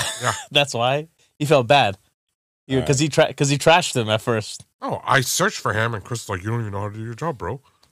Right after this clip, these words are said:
Speaker 3: I did not say that. I was thinking it, but I didn't
Speaker 2: Yeah.
Speaker 3: say it.
Speaker 1: Rewind.
Speaker 2: All right.
Speaker 3: All right. Well, I will, uh, I'll send, uh, Mister Garcia a D M here saying, "You just got a hundred bucks, bro."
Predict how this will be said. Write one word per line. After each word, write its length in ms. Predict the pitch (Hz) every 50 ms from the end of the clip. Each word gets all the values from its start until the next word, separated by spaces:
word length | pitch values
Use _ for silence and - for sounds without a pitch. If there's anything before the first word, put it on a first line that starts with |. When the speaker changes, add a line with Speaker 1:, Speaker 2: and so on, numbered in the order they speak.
| _ _ _ _ _
Speaker 3:
I 140 | 92 92 95
did 80 | 95 92
not 180 | 95 90 85 -
say 140 | - 85 80
that. 220 | 67 65 - - _ _ _ _ _ _ _ _
I 120 | - 80 78
was 120 | 73 - -
thinking 260 | 92 87 - - 62
it, 120 | - -
but 80 | - -
I 40 | -
didn't 120 | 117 117
Speaker 2:
Yeah. 60 | 113 110
Speaker 3:
say 80 | 104 92 -
it. 40 | 98
Speaker 1:
Rewind. 500 | 101 110 117 117 117 110 98 87 80 - _ _ _ _ _ _ -
Speaker 2:
All 200 | 95 104 117 113
right. 280 | 113 131 151 131 98 - -
Speaker 3:
All 320 | 95 101 107 113 113 117
right. 240 | 113 107 101 90 82
Well, 300 | 95 101 110 135 131 - _
I 160 | - 98 104 110
will, 320 | 113 113 113 110 107 110
uh, 420 | 107 107 104 104 104 101 101 104
I'll 300 | 95 98 101 104 104 104
send, 400 | 92 - - 117 113 113 113 110
uh, 180 | 110 110 107 107
Mister 240 | 110 113 110 - 123
Garcia 500 | 113 123 117 113 - - 123 123 120 117
a 40 | 117
D 240 | 107 117 120 120
M 180 | 123 127 131 127
here 260 | 127 131 131 135 143
saying, 380 | 135 - - 120 117 120 117 120
"You 60 | 120
just 100 | 123 120
got 120 | - 131 123
a 40 | 120
hundred 160 | 135 131 127
bucks, 300 | 131 165 190 175 - -
bro." 420 | - - 123 131 156 190 226 226